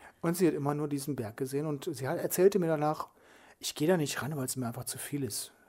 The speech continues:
Es wird immer, und sie hat diesen Berg auch immer größer gemacht.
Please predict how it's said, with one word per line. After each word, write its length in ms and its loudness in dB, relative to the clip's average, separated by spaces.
Es 180 0
wird 100 -6
immer, 320 0
und 220 -6
sie 160 -4
hat 140 0
diesen 220 -6
Berg 280 2
auch 120 -8
immer 180 -4
größer 400 -2
gemacht. 460 -8